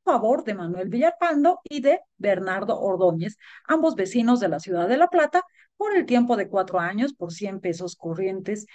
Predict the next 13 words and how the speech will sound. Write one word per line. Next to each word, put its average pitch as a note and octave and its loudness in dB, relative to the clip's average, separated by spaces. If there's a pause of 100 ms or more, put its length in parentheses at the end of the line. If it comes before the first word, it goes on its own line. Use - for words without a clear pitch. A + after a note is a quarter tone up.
(200)
anuales? E3+ -4
Como G3+ 0
vemos A3 -2
acá F3+ -4
en F#3+ -8
esta, F3 -4 (340)
en F#3+ -4
esta G3 -4
escritura, D#4 4 (300)
José A3+ -2
Benito G#3+ 0
de B3 4
Orgaz C#4+ 2